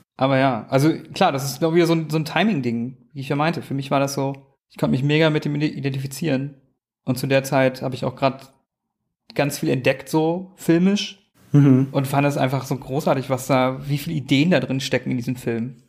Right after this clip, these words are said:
Speaker 1: Also, das, die Idee, also gerade, also ich meine jetzt so vom, vom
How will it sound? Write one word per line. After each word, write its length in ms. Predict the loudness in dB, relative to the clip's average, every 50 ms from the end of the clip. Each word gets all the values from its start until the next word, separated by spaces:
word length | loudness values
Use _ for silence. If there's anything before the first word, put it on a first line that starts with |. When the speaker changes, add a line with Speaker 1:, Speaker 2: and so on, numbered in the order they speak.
| _ _ _ _ _ _ _
Speaker 1:
Also, 320 | -2 0 2 2 2 0 -2 -6 -16 _ _ -6
das, 240 | -6 -6 -6 -6 -6
die 100 | -6 -6 -4 -4
Idee, 380 | -4 0 2 2 2 2 2 0
also 140 | -2 -4 -2
gerade, 240 | 0 0 2 2
also 100 | 0 0 -2
ich 80 | 0
meine 140 | 2 2 2 2
jetzt 80 | 0
so 60 | -2
vom, 220 | -4 -2 -2 -2 -2
vom 380 | -2 -2 -2 -2 -2 -4 -6